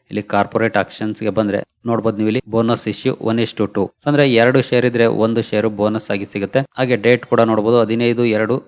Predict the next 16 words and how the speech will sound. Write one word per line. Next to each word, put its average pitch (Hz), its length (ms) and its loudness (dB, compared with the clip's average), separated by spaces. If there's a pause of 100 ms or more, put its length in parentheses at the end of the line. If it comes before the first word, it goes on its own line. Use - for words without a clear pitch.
ಎರಡ್ 107 120 -4
ಸಾವಿರದ 107 240 -2
ಇಪ್ಪತ್ನಾಲ್ಕು, 98 600 -4 (100)
ಅಂದ್ರೆ 131 260 2
ನಾಳೆನೇ 113 600 -2
ಎಕ್ಸ್ - 300 -10
ಡೇಟ್. 104 240 -6
So, - 280 -10
ನಾಳೆ 110 420 0 (100)
ಪ್ರೈಸ್ 117 280 -2
ಅಡ್ಜಸ್ಟ್ 104 400 -4
ಆಗುತ್ತೆ. 104 340 -2
In 156 320 -2 (100)
case 135 340 -2
ನಾಳೆ 113 280 -2
ನೀವು 120 280 -4